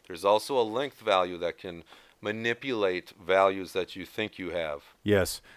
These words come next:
Speaker 2: So Zach uses really low resistance copper wire. He s-, takes it, you're right, he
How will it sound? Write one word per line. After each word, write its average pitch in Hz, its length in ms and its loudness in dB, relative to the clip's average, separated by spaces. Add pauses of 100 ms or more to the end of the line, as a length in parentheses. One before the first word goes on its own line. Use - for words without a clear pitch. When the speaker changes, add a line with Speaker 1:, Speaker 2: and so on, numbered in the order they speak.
(120)
Speaker 2:
So 107 220 2
Zach 101 540 2
uses 92 920 2 (400)
really 107 800 6 (480)
low 110 320 8
resistance 101 840 2
copper 92 440 0
wire. 85 540 2 (920)
He 90 800 0
s-, - 280 -6
takes 107 320 -2
it, 107 100 -4
you're 107 280 6
right, 101 260 8
he 87 340 0